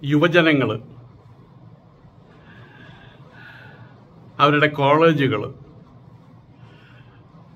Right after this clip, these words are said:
എല്ലാം സയനിസ്റ്റ് വിരുദ്ധ സമരത്തിൽ തിളച്ചു മറിയുകയാണ്. അക്ഷരാർത്ഥത്തിൽ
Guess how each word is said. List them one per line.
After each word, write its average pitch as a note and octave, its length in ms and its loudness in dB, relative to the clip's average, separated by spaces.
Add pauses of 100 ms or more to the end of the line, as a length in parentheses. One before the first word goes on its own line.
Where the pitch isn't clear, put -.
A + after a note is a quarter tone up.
(580)
എല്ലാം C3 580 0 (2000)
സയനിസ്റ്റ് F3+ 640 0
വിരുദ്ധ D#3 280 0
സമരത്തിൽ C3+ 680 -2 (360)
തിളച്ചു D3+ 680 -4
മറിയുകയാണ്. A#2 720 -4
അക്ഷരാർത്ഥത്തിൽ F#3 1200 -2